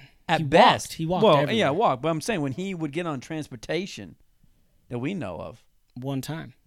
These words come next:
Speaker 1: Donkey.
Speaker 2: Yeah. Stole it.
Speaker 1: Donkey.
Speaker 2: Yeah, yeah, yeah.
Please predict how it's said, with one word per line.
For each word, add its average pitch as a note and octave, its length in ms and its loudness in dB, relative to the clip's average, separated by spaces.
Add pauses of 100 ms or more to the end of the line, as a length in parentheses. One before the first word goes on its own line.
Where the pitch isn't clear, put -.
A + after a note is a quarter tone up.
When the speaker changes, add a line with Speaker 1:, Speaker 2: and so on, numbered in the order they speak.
Speaker 1:
Donkey. D3+ 540 -2 (280)
Speaker 2:
Yeah. A#2 220 -6 (800)
Stole C3+ 260 -6
it. C#3+ 40 2
Speaker 1:
Donkey. D#3+ 680 2 (180)
Speaker 2:
Yeah, B2+ 140 -8
yeah, A2+ 220 -8
yeah. A#2 60 -16